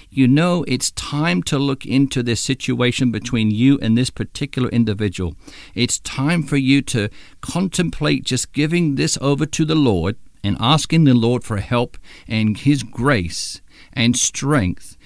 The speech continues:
for you to be able to come to the point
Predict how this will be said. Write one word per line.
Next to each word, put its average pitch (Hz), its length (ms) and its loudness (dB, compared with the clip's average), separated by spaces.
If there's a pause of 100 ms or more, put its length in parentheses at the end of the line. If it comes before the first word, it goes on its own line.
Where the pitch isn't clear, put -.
(160)
for 127 120 -4
you 123 220 2
to 135 120 0
be 127 200 2
able 143 320 2
to - 220 -4
come 180 320 -2
to 180 180 -2
the 175 100 -4
point 98 460 -2